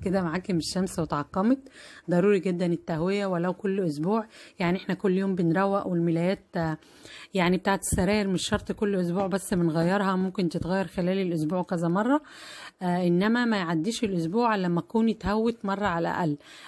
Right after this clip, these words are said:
أو لو عايزة تهوية طبعا مرتين أفضل، بس الأسبوع ما يعديش إلا لما يكون فرش كل السراير كده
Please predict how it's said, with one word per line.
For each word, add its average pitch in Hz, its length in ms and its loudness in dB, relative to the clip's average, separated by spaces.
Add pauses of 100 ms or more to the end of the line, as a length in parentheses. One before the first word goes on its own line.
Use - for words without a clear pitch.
(100)
أو 202 280 4
لو 202 160 4
عايزة 196 260 0
تهوية 196 360 -4
طبعا 190 280 -2
مرتين 180 600 -2
أفضل، 156 320 2
بس 202 280 0
الأسبوع 196 400 0
ما 208 120 0
يعديش 175 520 2 (380)
إلا 196 160 2
لما 196 160 2
يكون 214 260 0
فرش - 360 -6
كل 196 240 -2
السراير 185 460 0
كده 220 320 -2